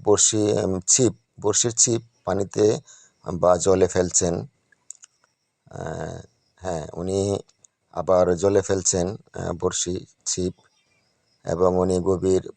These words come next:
পর্যবেক্ষণ, গভীর দৃষ্টি দিয়ে পর্যবেক্ষণ করছেন, তাকিয়ে আছেন বড়শির ছিপের দিকে,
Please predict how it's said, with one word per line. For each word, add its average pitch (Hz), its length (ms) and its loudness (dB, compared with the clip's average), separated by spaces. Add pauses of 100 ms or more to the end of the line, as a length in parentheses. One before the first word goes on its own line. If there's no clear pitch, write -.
পর্যবেক্ষণ, 92 680 0
গভীর 101 280 0
দৃষ্টি 120 340 -4
দিয়ে 95 260 -2 (1500)
পর্যবেক্ষণ 123 840 2
করছেন, 113 720 0 (240)
তাকিয়ে 113 380 2
আছেন 120 520 2 (380)
বড়শির 107 340 2
ছিপের 113 440 -2
দিকে, 107 400 0